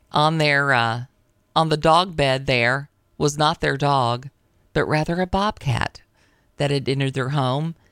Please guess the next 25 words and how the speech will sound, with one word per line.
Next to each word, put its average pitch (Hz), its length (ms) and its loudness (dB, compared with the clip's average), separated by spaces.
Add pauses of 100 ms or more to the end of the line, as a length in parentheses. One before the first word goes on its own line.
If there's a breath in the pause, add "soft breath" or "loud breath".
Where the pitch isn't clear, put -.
(160)
and 139 180 0
had 107 140 -4
snuggled 214 680 0
up 190 300 -2
on 151 200 -2
the 151 80 0
dog 110 360 -2
bed. 98 340 0 (720 soft breath)
Arizona 156 420 0
Game 147 240 0
and 135 120 -4
Fish 160 180 -4
Department 147 540 0 (300 soft breath)
said 170 300 2
in 151 140 0
a 139 60 -2
Twitter 214 320 0
post 175 480 0 (420 soft breath)
that 143 440 2
the, 135 540 0
uh, 123 360 0
homeowner 185 500 0
returned 208 640 0
from 156 260 -4
work 226 360 4